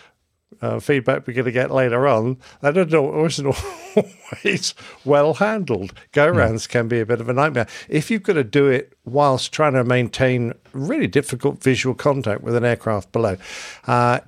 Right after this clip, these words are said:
Speaker 1: it, it turns it into a damn nightmare. And if you're the one worried about being bumped into, then, you know, it, it really makes your life triply difficult.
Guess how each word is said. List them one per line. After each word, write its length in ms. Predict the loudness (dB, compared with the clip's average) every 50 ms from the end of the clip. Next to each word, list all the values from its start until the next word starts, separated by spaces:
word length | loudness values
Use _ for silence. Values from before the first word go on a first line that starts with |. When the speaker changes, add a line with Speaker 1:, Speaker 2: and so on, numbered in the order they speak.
| -6
Speaker 1:
it, 200 | -4 -4 -4 -4 -2
it 180 | -2 -2 -2 0
turns 300 | 0 0 0 0 0 -2
it 80 | -2
into 300 | 0 0 -2 -2 -2 -4
a 40 | -4
damn 260 | 0 0 0 0 0
nightmare. 460 | 2 2 2 2 0 0 -2 -2 -2 0
And 140 | 2 2 2
if 180 | 2 2 2
you're 260 | 2 2 4 4 4 2
the 120 | 2 2
one 320 | 2 2 2 2 2 0 2
worried 340 | 2 2 2 2 2 2 0
about 340 | 2 2 2 2 2 0 -4 -16 -20 -20 -20 -8 0
being 240 | 0 2 2 2 2
bumped 320 | 2 2 2 2 0 0 0
into, 480 | 0 0 0 0 -2 -2 -2 -2 -4 -10 -14 -20 -20 -20 -20 -20 -20 -20 -20 _ 0
then, 500 | 2 2 4 4 2 2 2 0 -2 -4 -2
you 120 | 0 2
know, 160 | 4 4 4
it, 280 | 4 4 2 0 -2 -2
it 180 | -4 -4 -4 -4 -10 -16 -4
really 260 | 2 2 2 2 2
makes 320 | 2 2 0 0 0 0 2
your 100 | 2 2
life 420 | 4 2 2 0 -2 -6 -20 -20 _ _ _
triply 580 | -4 0 0 2 2 2 2 2 0 -2 -6 -12 _ -20 _ _
difficult. 500 | 0 0 0 0 -6 -16 -16 -14 -16 -16